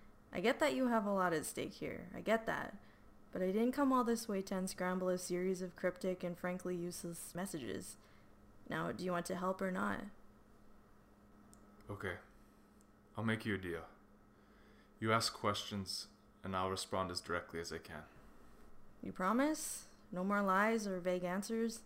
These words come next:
Speaker 2: Yes.
Speaker 1: Did you kill Cole Atkins?
Speaker 2: No.
Speaker 1: Do you know who did?
Speaker 2: No.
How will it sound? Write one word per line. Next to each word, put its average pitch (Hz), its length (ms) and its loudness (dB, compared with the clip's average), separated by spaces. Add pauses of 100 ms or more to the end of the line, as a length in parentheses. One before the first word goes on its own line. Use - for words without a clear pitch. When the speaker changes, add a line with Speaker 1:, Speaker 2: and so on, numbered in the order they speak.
(1120)
Speaker 2:
Yes. - 400 -4 (1500)
Speaker 1:
Did 185 160 -4
you 214 120 -2
kill 214 300 2
Cole 202 280 0
Atkins? - 640 -6 (680)
Speaker 2:
No. 90 240 -4 (920)
Speaker 1:
Do 185 80 -2
you 185 100 2
know 180 200 4
who 196 140 0
did? 175 400 0 (760)
Speaker 2:
No. 92 200 -4